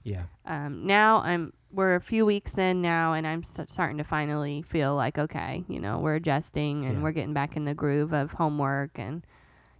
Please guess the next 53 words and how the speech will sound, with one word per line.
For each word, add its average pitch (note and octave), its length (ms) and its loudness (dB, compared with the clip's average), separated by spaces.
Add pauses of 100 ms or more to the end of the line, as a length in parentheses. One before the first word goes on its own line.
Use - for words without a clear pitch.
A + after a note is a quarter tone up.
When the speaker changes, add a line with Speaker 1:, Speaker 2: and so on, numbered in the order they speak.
Speaker 2:
going D3+ 220 2
to D#3+ 60 0
bed D3 220 2
on C#3+ 160 0
time C#3 480 -2
Speaker 1:
Yeah. - 80 -4
Speaker 2:
and G2 260 -8
getting D3+ 220 -4
up D3+ 180 -4
early, C3+ 420 -4
et - 120 -10
cetera. - 180 -6
Speaker 1:
It's B2+ 140 -6
good D#3 140 -2
to D#3 40 -4
get B2 160 -2
back G2+ 220 -2
in G2 80 -2
that F#2 160 -4
rhythm. D#2+ 400 -6 (380)
Speaker 2:
Is F#3 200 2
it? A#3 380 2
<laughs> - 80 -8
Speaker 1:
I A2 80 0
think G2 240 -4
so. E2+ 400 -6
Speaker 2:
I'm B3+ 140 0
not C4+ 140 2
sure - 300 -2
it - 220 -8
is. - 80 -14
Speaker 1:
Well, D3+ 380 4 (140)
you D3 120 0
know, C3+ 380 2 (120)
I B2+ 120 -4
think D#3 220 -4
getting B2+ 260 0
out A2 100 0
of A2+ 60 0
that B2 120 -2
rhythm C#3+ 540 -4 (540)
didn't B2+ 200 -4
really A#2 180 -2
help A2 280 -2
our G2 100 -4
boys G#2 340 -2
out G2 200 -6
much C#2+ 440 -14 (520)
when G2+ 200 -4
it F#2 100 -8
comes G2 260 -8
to G2 60 -10
back F#2+ 260 -6